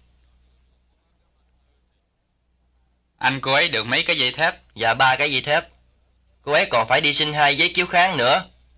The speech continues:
Speaker 1: Cô ấy còn phải đi xin mấy giấy chiếu kháng nữa?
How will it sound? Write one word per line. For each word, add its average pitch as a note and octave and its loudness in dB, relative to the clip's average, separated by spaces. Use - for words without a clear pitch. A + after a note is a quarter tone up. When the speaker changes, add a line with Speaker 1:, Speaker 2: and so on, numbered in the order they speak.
Speaker 1:
Cô C3 -2
ấy E3 2
còn G#2+ -2
phải A2+ 0
đi C3+ -6
xin C3 -6
mấy D3+ -2
giấy E3 -2
chiếu D#3+ -6
kháng E3 0
nữa? B2+ 0